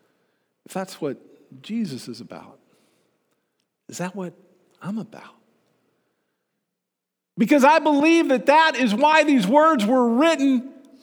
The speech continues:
in addition to pointing to Jesus, is to form our imagination, to form our affections, to form our story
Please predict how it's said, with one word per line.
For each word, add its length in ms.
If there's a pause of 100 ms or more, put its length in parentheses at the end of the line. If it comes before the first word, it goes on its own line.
(280)
in 180
addition 560
to 420
pointing 420
to 120
Jesus, 520
is 200
to 300 (240)
form 420 (180)
our 440
imagination, 880 (920)
to 120
form 340 (120)
our 320
affections, 1120 (840)
to 140
form 520 (280)
our 480 (400)
story 920